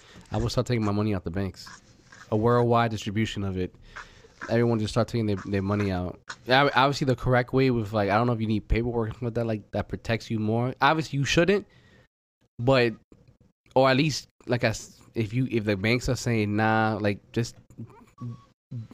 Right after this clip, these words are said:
use all your money and buy, like I said, go-,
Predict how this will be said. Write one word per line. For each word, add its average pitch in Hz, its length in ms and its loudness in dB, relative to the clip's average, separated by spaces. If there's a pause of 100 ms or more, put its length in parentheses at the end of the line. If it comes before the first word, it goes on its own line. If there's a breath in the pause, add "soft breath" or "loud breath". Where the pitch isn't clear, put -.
(180)
use 147 340 2
all 160 140 6
your 151 100 4
money 135 320 4
and 113 100 2
buy, 117 300 4 (160)
like 101 180 -2
I 101 60 0
said, 101 240 -2
go-, 104 220 -4